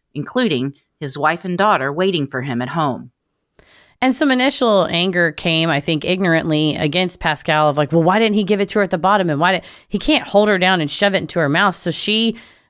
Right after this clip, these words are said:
Speaker 2: uh, you know, started ascending, albeit very slowly. He can't necessarily chase her down, you know, swim up, chase her down and shove it in her mouth. So when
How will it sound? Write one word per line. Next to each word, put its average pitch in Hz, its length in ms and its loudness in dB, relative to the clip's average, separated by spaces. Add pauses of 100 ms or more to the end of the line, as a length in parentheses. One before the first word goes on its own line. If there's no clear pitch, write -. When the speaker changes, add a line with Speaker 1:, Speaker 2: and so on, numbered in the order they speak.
(140)
Speaker 2:
uh, 165 240 0
you 185 120 -2
know, 143 180 -2 (260)
started 208 420 0
ascending, 175 460 0
albeit 165 400 0
very 139 200 0
slowly. 185 680 0 (300)
He 277 140 -2
can't 208 300 0
necessarily 170 640 0
chase 185 360 -2
her 175 100 0
down, 180 400 2
you 196 80 2
know, 160 100 2
swim 196 260 0
up, 196 160 0
chase 180 260 -2
her 175 60 -2
down 165 140 2
and 147 100 -2
shove 180 200 0
it - 20 -2
in - 60 -2
her 156 80 -2
mouth. 175 200 2
So 185 160 0
when 165 220 2